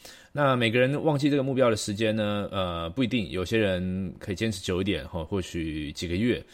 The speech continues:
呃，三个月、六个月，但有些人呢，呃，可能几周，或甚至是有的时候几天，哦，几天这个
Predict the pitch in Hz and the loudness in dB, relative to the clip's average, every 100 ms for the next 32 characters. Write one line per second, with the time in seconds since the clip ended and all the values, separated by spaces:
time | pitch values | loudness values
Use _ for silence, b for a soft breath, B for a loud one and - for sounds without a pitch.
0 | B - 87 110 107 104 107 95 104 85 | B -10 -4 -2 2 2 2 2 2 0
1 | B B B 107 101 - 110 98 95 92 | B B B 0 2 4 4 4 0 -2
2 | 87 - - 92 85 82 101 90 87 87 | -4 -8 -4 -2 -2 -4 -2 -2 -4 -6
3 | 90 - 92 123 120 117 120 127 120 113 | -6 -8 0 6 6 6 2 2 4 2
4 | 110 92 92 107 - 90 - 120 113 107 | 2 2 2 0 0 -6 2 4 4 2
5 | 98 87 98 113 107 104 95 | 0 0 -2 -2 -2 0 -2